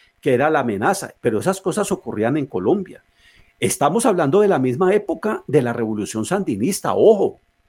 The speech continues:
del gobierno de Turbay Ayala, que se alineó con los gobiernos de la Comunidad de los Países Andinos y con el gobierno de Jimmy Carter y todo para apoyar la Revolución Sandinista en contra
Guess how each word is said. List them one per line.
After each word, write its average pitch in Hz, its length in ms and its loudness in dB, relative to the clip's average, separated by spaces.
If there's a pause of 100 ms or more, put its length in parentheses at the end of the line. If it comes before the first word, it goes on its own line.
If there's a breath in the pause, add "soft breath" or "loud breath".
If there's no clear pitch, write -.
(360)
del 135 140 0
gobierno 131 420 2
de 202 80 6
Turbay 123 360 -2
Ayala, 185 360 2
que 170 120 2
se 131 180 0
alineó 117 760 2 (340 soft breath)
con 143 160 0
los 123 160 2
gobiernos 123 400 4
de 190 100 2
la 143 140 -2
Comunidad 113 560 0
de - 80 -2
los - 160 -6
Países 139 340 -2
Andinos 147 600 2 (240 loud breath)
y 151 100 2
con 123 160 4
el 120 80 4
gobierno 117 320 4
de 170 100 4
Jimmy 123 220 2
Carter 170 380 0
y 143 40 -2
todo 165 220 2
para 170 160 0
apoyar 117 300 0
la 160 100 2
Revolución 120 540 0
Sandinista 175 680 0 (320 loud breath)
en 147 140 2
contra 147 400 2